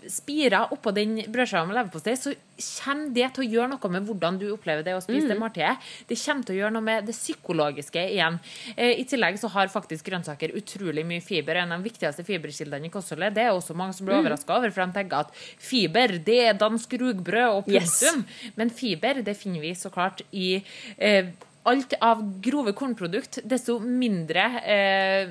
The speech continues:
Speaker 1: mindre nedmela det er, desto mer fiber, men det finnes også utrolig mye med fiber i, eh, grønnsaker. Og fiber, som du nevnte, eh, er grønnsaker helt nydelig for dem som har et mål om vektnedgang,
Speaker 2: Mm.
Speaker 1: og det er også fordi at fiberet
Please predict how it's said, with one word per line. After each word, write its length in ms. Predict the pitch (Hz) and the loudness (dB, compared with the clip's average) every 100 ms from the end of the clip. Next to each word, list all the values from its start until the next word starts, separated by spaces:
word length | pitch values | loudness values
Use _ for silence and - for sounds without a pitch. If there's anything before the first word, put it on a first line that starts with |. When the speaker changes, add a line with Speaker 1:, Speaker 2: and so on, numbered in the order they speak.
| 180 | -2
Speaker 1:
mindre 720 | 214 202 165 170 180 180 185 | -2 0 2 4 6 4 2
nedmela 960 | 202 214 208 175 160 165 151 139 143 170 | 2 2 4 4 2 0 0 0 2 2
det 160 | 208 | 4
er, 160 | 226 285 - - - | 4 2 -2 -16 -10
desto 200 | 190 190 | -6 -2
mer 220 | 202 214 | 0 2
fiber, 380 | 208 220 160 190 | 0 -2 0 0
men 140 | 214 170 | 0 -2
det 120 | 170 | -4
finnes 320 | 202 170 151 | -4 -6 -8
også 280 | - 175 165 - | -10 -6 -6 -6
utrolig 680 | 196 - 226 190 151 143 160 | -14 -8 -6 -4 -4 -4 -4
mye 220 | 165 160 | -6 -6
med 100 | 165 | -8
fiber 360 | 180 147 139 151 - | -6 -6 -4 -6 -6
i, 240 | 165 165 165 - - - - | -6 -4 -6 -12 -16 -16 -4
eh, 440 | 170 170 156 156 160 | 2 4 6 4 2
grønnsaker. 640 | 180 165 160 143 247 359 | 0 -2 -2 0 2 2
Og 120 | 247 247 | 2 0
fiber, 340 | - 185 214 - - - _ | 0 0 0 -2 -8 -20 _
som 500 | - - - - 277 | -8 -8 -8 -8 -6
du 80 | 359 | -2
nevnte, 400 | 320 339 - - - | 0 -2 -4 -12 -4
eh, 540 | 262 262 262 254 247 - | 0 2 4 4 2 2
er 140 | 254 233 | 0 2
grønnsaker 340 | 226 165 156 | -2 -2 -4
helt 200 | 196 196 | -4 -4
nydelig 320 | 226 214 160 | -4 -4 -4
for 80 | 160 | -2
dem 180 | 185 180 | -2 -4
som 260 | 175 175 170 | -6 -8 -4
har 160 | 165 160 | -2 -2
et 140 | 160 175 | -4 -6
mål 180 | 160 | -6
om 100 | 160 | -4
vektnedgang, 480 | 165 247 277 190 247 | -6 -4 -4 -2 -4
Speaker 2:
Mm. 40 | 285 | -4
Speaker 1:
og 180 | 214 180 | -6 -2
det 80 | 185 | -2
er 140 | - | -2
også 320 | - - 143 | -6 -12 -12
fordi 180 | - 160 | -6 -4
at 100 | 151 | -4
fiberet 580 | - - 147 123 127 156 | -8 -12 -12 -8 -6 -6